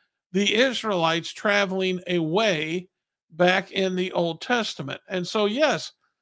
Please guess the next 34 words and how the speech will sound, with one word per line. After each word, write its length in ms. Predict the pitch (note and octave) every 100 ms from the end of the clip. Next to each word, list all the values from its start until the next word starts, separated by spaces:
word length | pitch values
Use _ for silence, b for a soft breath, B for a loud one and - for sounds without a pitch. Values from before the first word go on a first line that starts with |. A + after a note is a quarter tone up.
| _ -
we 200 | A3+ B3+
can 240 | A#3 G3+
definitely 560 | A3+ C#4 C#4+ C4 A#3 F#3+
see 260 | - A3
a 120 | F#3+
comparison 1000 | F3 G3+ F3+ - D#4 D#4 A#3 - E3 E3+ - _ _ _ _ F#3
between 680 | F#3+ - A3 G#3+ G3+ F#3+ F#3 - - _
what, 440 | F3 G3+ G3+ F#3 -
uh, 280 | - - D#3+
Christians 680 | - - D#4 - B3+ G#3+ F#3
are 100 | F3
supposed 480 | - F3+ G3+ F3+ -
to 60 |
be 360 | F3+ F#3 E3+ E3+ _ _ _ _
doing 460 | D#3+ E3+ E3+ F3 G3+
and 160 | F#3+ E3
how 180 | F#3+
they 200 | F#3 A3
can 200 | A#3 A3
react 380 | F3+ F3+ E3+ E3+
to 80 | E3+
the, 240 | D#3 D3+ -
the 140 | D#3
hard 460 | B2+ G#3 F3+ E3 C#3 - _
road 380 | D#3 E3+ F3 E3
of 120 | D#3+
the, 140 | D3 C#3+ -
the 120 | E3+
way 480 | C#3 D3 C#3 D#3 G3+ _ _ _ _ _
versus 440 | E3+ G#3+ - G#3+ F3
what 240 | F#3+ F#3+
the 180 | A3 A3+
Israelites 640 | C#4 C#4+ G#3 E3 D3+ C#3 - -
pa-, 120 | D#3